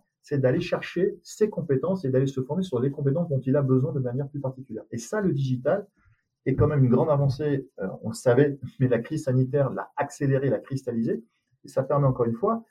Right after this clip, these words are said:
à l'individu d'aller chercher les compétences dont il a besoin et de se former sur les compétences dont il a besoin. Donc, savoir proposer ces parcours de formation,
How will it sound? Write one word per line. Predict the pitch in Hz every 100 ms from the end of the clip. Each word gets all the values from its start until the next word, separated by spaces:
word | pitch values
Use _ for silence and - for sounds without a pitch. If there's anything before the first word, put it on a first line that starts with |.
| _
à | -
l'individu | 131 131 127 123 185
d'aller | 139 135 143
chercher | 156 - - 151
les |
compétences | 131 120 135 180
dont | 147 135
il | 123
a |
besoin | 113 113 185
et |
de |
se | 185 127
former | - 131
sur | - 127
les |
compétences | 120 127 160
dont | 135 123
il |
a | 117
besoin. | 113 123 123 190 - _ _ _ _
Donc, | 120 - _ _ _ -
savoir | - 208 220
proposer | - 180 170 170
ces | 170 127
parcours | - 190 - 185
de | 147
formation, | 143 135 131 - 131